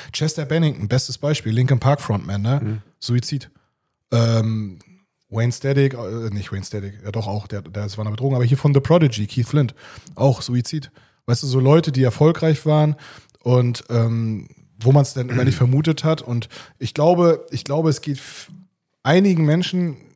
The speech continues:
Speaker 1: schlecht, die einfach nicht drüber reden wollen. Und ich glaube, und ich kann, wie gesagt, jetzt aus eigener Erfahrung sagen, dass es hilft. Und deswegen möchte ich einfach dazu aufrufen und animieren, wenn's euch nicht gut geht, sucht euch Hilfe. Und das habe ich auch zum Beispiel festgestellt jetzt, ähm,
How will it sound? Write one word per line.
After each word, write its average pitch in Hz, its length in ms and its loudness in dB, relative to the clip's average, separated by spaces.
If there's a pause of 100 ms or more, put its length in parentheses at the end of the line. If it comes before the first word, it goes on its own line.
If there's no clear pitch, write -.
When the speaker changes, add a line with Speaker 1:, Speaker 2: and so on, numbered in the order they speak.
(240)
Speaker 1:
schlecht, 165 380 -2
die 139 80 -4
einfach 147 220 2
nicht 147 140 4
drüber 156 200 0
reden 160 260 2
wollen. 101 160 -2
Und 107 100 -4
ich 107 100 -10
glaube, 160 420 2 (380)
und 117 180 -4
ich 113 100 -8
kann, 151 220 2
wie 151 60 4
gesagt, 147 200 2
jetzt 123 140 -4
aus - 180 -10
eigener 143 260 0
Erfahrung 143 480 0
sagen, 147 680 -2
dass 113 180 -4
es 131 140 -8
hilft. 131 400 -6 (540)
Und 98 100 -8
deswegen 131 260 0
möchte 131 160 0
ich - 120 -16
einfach 123 240 -2
dazu 123 280 -4
aufrufen 147 560 -2
und 123 100 -6
animieren, 127 500 0
wenn's 123 180 -6
euch 113 100 -6
nicht 107 160 -6
gut 151 160 -4
geht, 147 360 -2 (420)
sucht 107 240 -10
euch 113 140 -4
Hilfe. 120 320 0 (480)
Und 123 240 -2 (360)
das 139 200 2
habe 175 100 -2
ich - 140 -12
auch 170 100 -2
zum - 140 -4
Beispiel 160 180 -2
festgestellt 170 580 -2
jetzt, 156 280 0
ähm, 127 460 0